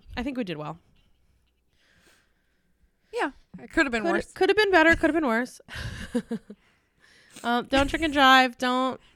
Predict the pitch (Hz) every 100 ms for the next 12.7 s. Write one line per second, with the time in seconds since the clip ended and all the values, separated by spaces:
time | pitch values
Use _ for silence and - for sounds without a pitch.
0 | - 233 247 240 254 262 269 254 240 -
1 | 240 240 - 233 226 226 233 233 226 226
2 | 226 226 220 214 214 214 - - 208 208
3 | 214 214 208 - - - _ - 202 196
4 | 196 190 175 185 190 214 - - 190 190
5 | 190 190 185 190 _ _ _ _ _ _
6 | _ _ _ _ _ _ _ _ _ _
7 | _ - 180 180 170 175 285 - 330 359
8 | 277 269 285 285 311 - 302 302 359 277
9 | 190 262 392 330 - 320 254 202 254 240
10 | 240 226 226 247 233 233 233 285 247 269
11 | 277 247 269 330 - 233 233 427 - 220
12 | 202 165 160 151 151 151 160